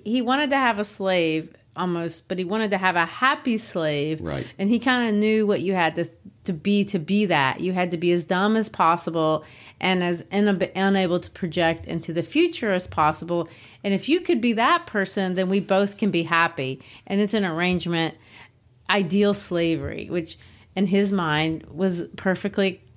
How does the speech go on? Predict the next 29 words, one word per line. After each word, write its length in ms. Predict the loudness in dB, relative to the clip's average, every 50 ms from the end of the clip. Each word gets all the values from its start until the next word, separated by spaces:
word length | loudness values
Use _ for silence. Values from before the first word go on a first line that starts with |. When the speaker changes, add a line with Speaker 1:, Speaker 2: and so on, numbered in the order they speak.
| -20 _ _ _ _ -20 -20 -20 -18 -8
Speaker 1:
per-, 240 | -2 0 2 2 0
was 340 | 0 0 0 0 0 -4 -8 -8
acceptable. 680 | -6 -2 0 2 2 2 2 0 0 2 2 2 0 0
You 180 | -2 -2 -2 -2 0
eat, 240 | 0 0 0 0 -2
you 240 | -2 -4 -4 -4 -6 -10 _ _ -2
think 220 | -2 -2 -2 0
not, 300 | 0 2 2 4 4 4 2 2
and 280 | 0 -2 -2 -2 -4 -8 -6
I'll 160 | -2 0 0 2
do 120 | 2 2
the 100 | 2 2
rest. 420 | 2 0 0 -2 -6 -8 -10 -8 -6 -4 -2 0 0 -2 -2
<laughs> 300 | -4 -6 -8 -8 -8 -2
Speaker 2:
I'm 100 | 0 2 4
gonna 120 | 4 4
digress 540 | 4 4 2 2 2 2 2 2 2 0 0
on 140 | 0 0 0
a 140 | -2 -4
short 320 | -6 -4 -4 -2 -2 -2 -2
psychological 680 | -2 -2 0 0 0 0 0 0 0 0 -2 -2 -2 -2
note 300 | -2 -2 -4 -6 -8 -6
here, 160 | -6 -4 -4
too, 400 | -4 -4 -4 -2 -2 -4 -4 -8 -12 -10 -6
because 360 | -6 -4 0 0 0 0 2
there 180 | 2 2 4 4
are 160 | 2 2 2
some 300 | 0 0 2 2 2 2
similarities, 960 | 0 0 0 0 2 2 2 2 2 2 2 2 0 0 -2 -4 -4 -4 -4